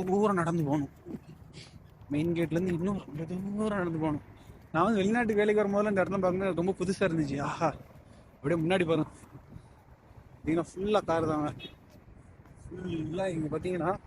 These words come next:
அப்படியே ஃபுல்லா அந்த இடத்துனா ஃபுல்லா கார் தான் இருக்கும்.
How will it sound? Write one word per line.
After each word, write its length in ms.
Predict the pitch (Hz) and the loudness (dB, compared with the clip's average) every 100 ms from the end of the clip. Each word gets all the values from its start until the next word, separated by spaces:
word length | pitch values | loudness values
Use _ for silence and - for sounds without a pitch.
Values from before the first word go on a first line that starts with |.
| - - - - - - - - - - - | -20 -20 -20 -20 -20 -20 -20 -20 -20 -20 -20
அப்படியே 300 | - 135 165 | -16 -6 -4
ஃபுல்லா 280 | - 170 175 | -4 -2 2
அந்த 200 | 180 170 | 2 2
இடத்துனா 260 | 156 170 175 | 0 0 0
ஃபுல்லா 280 | 151 156 160 | 0 0 2
கார் 220 | 143 139 | 2 0
தான் 140 | 139 | -2
இருக்கும். 220 | 120 120 | -4 -8